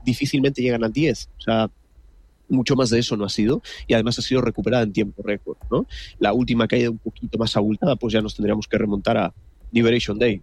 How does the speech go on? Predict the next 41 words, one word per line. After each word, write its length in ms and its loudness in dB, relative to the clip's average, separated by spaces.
del 140 2
año 160 2
pasado, 320 0
y 60 2
a 80 -2
partir 260 -2
de 100 2
ahí, 100 0
pues, 180 -4
el 60 -2
mercado 360 -2
nuevamente 480 0
volvió 380 0
a 80 0
superar 400 -2
máximos. 420 -8
Así 140 -2
que, 160 0
¿en 100 2
qué 100 2
fase 280 0
del 80 0
mercado 240 0
estamos? 420 -2
En 60 -6
una 160 -2
fase 240 -2
completamente 480 0
alcista, 380 -2
pero, 240 2
eh, 240 0
como 220 -2
estaba 160 0
diciendo 280 0
en 40 0
la 60 2
introducción 420 -2
del 100 -2
consultorio, 600 -2
Eva, 240 -4
estamos 500 -4